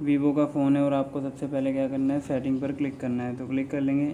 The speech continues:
यानी कि अपने कैमरा सेटिंग पर। और क्लिक करने के बाद आपको मोर वाले ऑप्शन पर जाना है। और जैसे ही आप मोर वाले ऑप्शन पे जाएंगे तो ये देखिए time lapse, तो हम इस पर click कर लेंगे। click करते ही आपका ये click हो जाएगा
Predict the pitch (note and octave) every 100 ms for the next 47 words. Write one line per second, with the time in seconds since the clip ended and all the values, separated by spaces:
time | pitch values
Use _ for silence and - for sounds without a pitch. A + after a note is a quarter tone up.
0 | - C3+ C3 C3+ C#3+ C3+ C3+ B2+ C3 C3
1 | C3 B2+ C#3+ D#3 - - - - - -
2 | - - - - - - - - - C#3+
3 | C#3 C#3 D3+ D3 D3 C#3+ C#3+ C#3 C#3 C3+
4 | C3+ C#3 C#3 C#3 C3+ C3+ C3+ C3+ C3 D3
5 | C3 C3+ C3+ B2+ C3+ D3 - - - -
6 | - - - - C#3+ C#3 C3+ C#3 D3 C#3+
7 | D3 C#3+ C#3+ C#3+ C#3+ C#3 C#3 C#3+ C#3 C3+
8 | C3+ C#3 C#3+ D3 C#3 C3+ D3 C#3 C3+ C3
9 | C3 C#3 C#3 - C#3+ C3+ C3+ C#3+ C#3 C3+
10 | C#3 C3 B2+ B2+ B2+ C3 - - - -
11 | - - - - D#3 D3 D3 C#3+ D3 C#3+
12 | C#3 C#3 C#3 C3+ C#3 C#3+ C3+ C#3 C#3